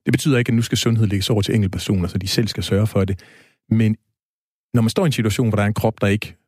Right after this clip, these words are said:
fungerer, som man gerne vil have den til, så et af de steder, hvor der er mulighed for at gøre noget, det er, at man selv ændrer noget, uagtet om det er pisse urimeligt, og man i sin, det er ikke ens egen skyld, det er andre, der, eller andre ting, der er årsag til, det kan godt være. Men der er bare den situation, hvor man siger, "Okay, der er noget, du kan gøre."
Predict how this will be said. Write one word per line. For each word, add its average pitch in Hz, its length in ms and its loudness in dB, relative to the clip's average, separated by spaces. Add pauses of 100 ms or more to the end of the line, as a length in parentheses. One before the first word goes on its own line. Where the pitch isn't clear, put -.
(100)
fungerer, 110 440 0
som 104 200 -2
man 101 120 0
gerne 98 220 0
vil 104 60 2
have 98 80 2
den 95 100 -6
til, 95 240 -2 (460)
så - 120 0 (100)
et 151 180 0
af 135 60 0
de 117 80 -8
steder, 123 280 0
hvor 117 120 0
der 98 80 0
er 95 40 2
mulighed 113 300 2
for 104 100 -2
at 95 40 -4
gøre 107 160 0
noget, 107 140 2
det 113 60 2
er, 113 40 4
at 117 120 -2
man 110 80 0
selv 117 260 0
ændrer 113 260 0
noget, 98 260 4 (100)
uagtet 127 360 0
om 95 100 0
det 98 80 0
er - 40 -6
pisse 139 300 0
urimeligt, 104 460 0
og 92 260 0 (100)
man 101 160 2
i 98 40 -2
sin, 113 260 2
det 104 360 -4
er 107 40 4
ikke 110 180 -2
ens 107 160 -2
egen 98 180 2
skyld, 98 220 -2
det 95 140 0
er - 120 -4
andre, 120 200 0
der, 95 280 -2 (240)
eller 92 220 2
andre 123 200 2
ting, 113 180 0
der 98 60 2
er 90 40 0
årsag 117 320 0
til, 107 160 -2
det 117 80 -4
kan 123 60 0
godt 120 140 0
være. 101 240 4 (640)
Men 107 160 4
der - 60 0
er 127 140 2
bare 101 200 0
den 104 160 0
situation, 98 400 0
hvor - 40 2
man 98 40 -2
siger, - 160 -2
"Okay, 101 160 -2 (100)
der 123 60 2
er 117 60 4
noget, 107 180 4
du 113 60 2
kan 95 120 0
gøre." 92 260 0